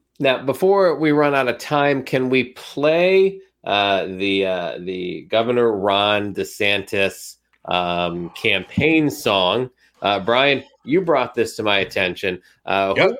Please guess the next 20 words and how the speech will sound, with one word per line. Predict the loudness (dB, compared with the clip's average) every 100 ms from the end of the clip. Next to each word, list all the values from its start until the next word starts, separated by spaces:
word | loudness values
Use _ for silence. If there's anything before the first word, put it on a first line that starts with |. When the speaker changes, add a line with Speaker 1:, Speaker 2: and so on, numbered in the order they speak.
| -6
Speaker 1:
was |
this | -8 -4
recorded | -4 -2 0 0 2
by | 2
exactly? | 0 0 0 -2 -2 -6 -8 _ _
Speaker 2:
This | 0 2
was | 2 0
recorded | -2 -2 2 2 0 -2
by, | 0 4 4 4 4 2 0
uh, | 2 4 2
Gus | 2 0 0 0
Van | 0 2 2
Sant, | 0 0 2 0 -2 -8 -4
who | 0 0
is | 2 0 0
the | -4 -6
current | -2 0 0 -2
lead | -2 0 0
singer | -2 0 0 2 2 0 -2 -16 _ _
of | 2 4 4 2 0